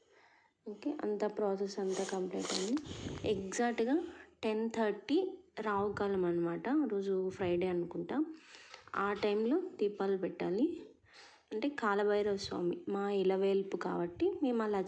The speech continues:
చేస్తామన్నమాట. ఫైనల్గా పూజ అంతా అయిపోయింది. ఇట్లా దీపాలు పెట్టేసి కొబ్బరికాయ కొట్టేసాము. నెక్స్ట్ అక్కడ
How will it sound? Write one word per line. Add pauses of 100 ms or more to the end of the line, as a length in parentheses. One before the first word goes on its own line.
(100)
చేస్తామన్నమాట. (580)
ఫైనల్గా
పూజ
అంతా
అయిపోయింది. (1040)
ఇట్లా
దీపాలు
పెట్టేసి
కొబ్బరికాయ
కొట్టేసాము. (760)
నెక్స్ట్ (680)
అక్కడ